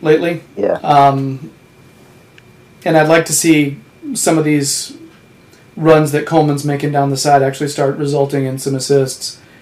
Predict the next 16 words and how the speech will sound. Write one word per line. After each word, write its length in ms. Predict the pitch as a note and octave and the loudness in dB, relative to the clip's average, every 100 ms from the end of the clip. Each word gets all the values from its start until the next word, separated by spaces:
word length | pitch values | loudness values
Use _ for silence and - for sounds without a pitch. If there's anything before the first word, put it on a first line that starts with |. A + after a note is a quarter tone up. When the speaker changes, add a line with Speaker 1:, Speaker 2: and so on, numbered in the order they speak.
| - | 0
Speaker 1:
actually 260 | D#3+ D#3+ | 0 0
start 220 | D#3 D#3+ D3 | 0 0 2
getting 200 | C#3+ C#3 | 0 -2
some 160 | C#3+ | -4
more 120 | C#3+ | 0
results 440 | C#3 C3 C#3 C3 - | 0 2 0 -2 -4
the 100 | C#3 | 0
way, 320 | C3+ C3 B2+ | 0 0 -4
the 140 | D3 | -2
way 120 | E3 F3 | 0 0
they 80 | |
used 260 | F3 G#3+ - | 4 2 2
to. 220 | C#3+ - - - - _ - C3+ | -4 -4 -12 -20 -20 _ -8 2
Um, 560 | D#3 D3+ C#3+ C#3 C#3 - - - - - _ _ _ - _ _ - | 6 6 4 0 -6 -10 -20 -20 -20 -20 _ _ _ -20 _ _ 2
I 100 | F3+ | 6
think 360 | G#3 G3 - | 6 4 -2